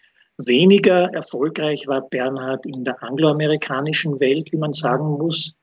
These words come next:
Dort wird allerdings sehr viel geforscht. Das heißt, im akademischen Bereich ist das Interesse an Bernhard sehr groß, auch im Bereich der Intellektuellen, der Autoren und Autorinnen übrigens. Susan Sontag hat ihn sehr geschätzt. Es gibt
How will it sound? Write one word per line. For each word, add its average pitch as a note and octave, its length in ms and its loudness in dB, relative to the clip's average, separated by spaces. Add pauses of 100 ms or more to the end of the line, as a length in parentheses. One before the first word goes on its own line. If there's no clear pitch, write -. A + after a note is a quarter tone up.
(440)
Dort C#3 240 2
wird D#3+ 200 2
allerdings D3 460 2
sehr C#3+ 200 2
viel D#3 220 -2
geforscht. E3 720 -2
Das - 140 -6
heißt, B2+ 260 -2
im C3+ 200 -4
akademischen D#3 800 -2
Bereich D#3 560 0
ist - 180 -6
das - 120 0
Interesse C3 560 -2
an B2 120 -4
Bernhard A#2+ 340 -2
sehr B2 120 -4
groß, B2 400 -2 (320)
auch C#3 360 4
im E3 160 4
Bereich C3 600 2
der - 120 -2
Intellektuellen, C#3 920 -2
der C3+ 140 0
Autoren A#2+ 560 -4
und D#3 140 0
Autorinnen C#3+ 560 2
übrigens. D#3 360 2
Susan C3 260 -6
Sontag D#3 580 -2
hat C#3 120 -2
ihn D3 120 -4
sehr E3 460 2
geschätzt. C#3+ 680 -2 (640)
Es - 200 -4
gibt - 220 -4